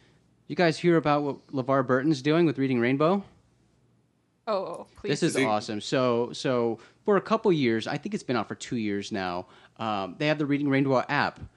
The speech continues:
Speaker 1: and that's been very successful. And I'm not sure what all content i-, is on there, but he's been really pushing the app. Well, I believe it, yeah, just today, um, he launched a Kickstarter campaign, and he's trying to bring Reading Rainbow back for every child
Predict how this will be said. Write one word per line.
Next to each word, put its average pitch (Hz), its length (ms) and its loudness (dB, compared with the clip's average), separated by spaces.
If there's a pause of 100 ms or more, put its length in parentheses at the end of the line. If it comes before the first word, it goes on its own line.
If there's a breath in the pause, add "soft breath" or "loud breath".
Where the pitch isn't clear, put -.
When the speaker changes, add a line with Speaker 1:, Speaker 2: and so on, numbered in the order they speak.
(240 soft breath)
Speaker 1:
and 117 140 -2
that's 110 180 -2
been 120 200 -2
very 107 200 -2
successful. 107 600 -6
And 110 80 -2
I'm 117 80 0
not 110 140 -2
sure 113 340 -4
what 107 220 -4
all 110 180 -4
content 104 580 -8
i-, 101 40 -6
is 101 320 -6
on 151 240 2
there, 90 200 -2
but 98 140 -6
he's 101 100 -8
been 104 180 -4
really 107 200 -2
pushing 113 420 -8
the 95 180 -8
app. 117 360 -4 (880 loud breath)
Well, 107 420 -4
I 127 120 -8
believe 156 360 2
it, - 220 -4 (180)
yeah, 147 200 -2
just 135 320 -6
today, 110 840 0 (500 loud breath)
um, 92 760 -6
he 127 80 -12
launched 147 260 -4
a 160 40 -6
Kickstarter 110 580 -4
campaign, 87 680 -8
and 107 80 -8
he's 107 120 -6
trying 160 300 -4
to 165 60 -2
bring 156 640 -2
Reading 143 420 0
Rainbow 127 460 2
back 113 380 -2
for 101 260 -6
every 180 320 -4
child 147 600 0